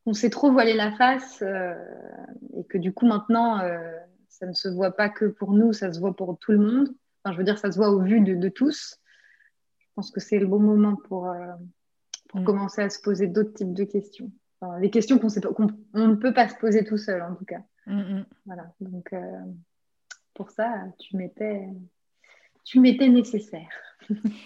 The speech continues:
Speaker 2: Ouais, mais ça demande déjà une certaine prise de recul, hein. Déjà, euh, de se dire, « Bon, bah, là, je ne suis plus en mesure de, de, de faire un travail
Speaker 1: Moi-même, ouais.
Speaker 2: objectif, euh, moi-même et j'ai besoin d'un regard extérieur, euh, pour, pour pouvoir, en fait, avancer. »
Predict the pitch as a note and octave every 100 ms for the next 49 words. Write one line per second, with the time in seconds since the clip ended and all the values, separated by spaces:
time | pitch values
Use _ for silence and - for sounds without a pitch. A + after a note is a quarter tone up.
0 | - F#4 G#4+ C4+ G#3+ G3+ G3+ G3 F#3+ F#3+
1 | F#3+ F#3+ - G#3 G#3 G3 G3+ F3+ F3 F3+
2 | F4 D#4 F4 D#4+ G#3 F#3+ F#3+ F#3 E3+ E3+
3 | E3+ F3+ - F3+ G#3+ G#3 F#3+ A#3+ G#3 F#3
4 | G#3+ A#3 G#3 A3 - G3+ A3+ G#3 G3 G3
5 | F#3+ G3+ G#3+ F#3 F#3 F3+ F3+ F3 F#3 F3+
6 | F#3 F3 G3+ F#3+ F#3 F3+ F3+ - G3 F#3+
7 | G#3 G3 F#3 G3 - - A3+ A3 - F#3+
8 | F3+ F3+ F3+ F3+ F#3 F#3 F#3+ A#3+ B3+ G3+
9 | F#3 F#3 F#3+ F#3 G3+ G3 F3+ F3+ F#3 F#3
10 | F3+ - F3+ F3 G3 A3 A#3+ G#3+ F3 -
11 | F#3 E3+ F3 - - - _ - - -
12 | G3 F3+ G3+ G3 F3 G#3 G3+ F3 F3+ F3+
13 | C4+